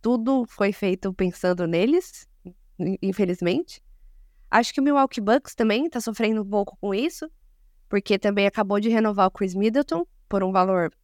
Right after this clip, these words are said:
bem alto, digamos. Então, a gente já tem Chris Middleton, Jrue Holiday, Giannis,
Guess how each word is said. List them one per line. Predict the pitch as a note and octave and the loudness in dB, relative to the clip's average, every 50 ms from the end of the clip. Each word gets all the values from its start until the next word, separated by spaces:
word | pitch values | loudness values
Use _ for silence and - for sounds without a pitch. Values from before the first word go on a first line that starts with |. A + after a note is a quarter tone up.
| _ - | _ -4
bem | F#3 F#3+ F#3+ G#3+ A3 | -2 0 2 2 2
alto, | F#3+ F3+ G#3 A#3 - C4 A#3+ | 2 2 2 0 -2 -4 -2
digamos. | G3+ G#3 G3 G3 F#3+ G3+ A3+ A#3 G#3+ | -2 -2 0 2 2 2 2 2 0
Então, | G3+ G3 - G3+ F#3 | 0 0 0 -2 -2
a | F#3+ | 0
gente | F#3+ F#3+ F#3 - | -2 -4 -4 -4
já | F#3 F#3 | -6 -4
tem | - F#3+ F3+ | -4 -6 -6
Chris | F#3 - A3+ A3 | -4 -2 -2 0
Middleton, | B3 C4 B3+ A3 A3+ A3+ - A3 G#3+ A3 G#3+ F3 F3 E3+ | 0 0 2 0 -2 -2 -2 -2 -2 -2 -2 -4 -4 -4
Jrue | F#3 F#3+ F#3+ F3+ F3 | -2 -2 -2 -2 0
Holiday, | G#3+ A3 A3+ A3+ A3 G3+ G3+ G3+ G#3 G#3 F#3+ | 2 2 4 4 2 2 0 0 2 2 2
Giannis, | F#3 F#3+ G3 G#3+ A#3 B3 B3 B3 A3+ - - - | 2 2 4 4 4 2 0 -2 -4 -8 -14 -20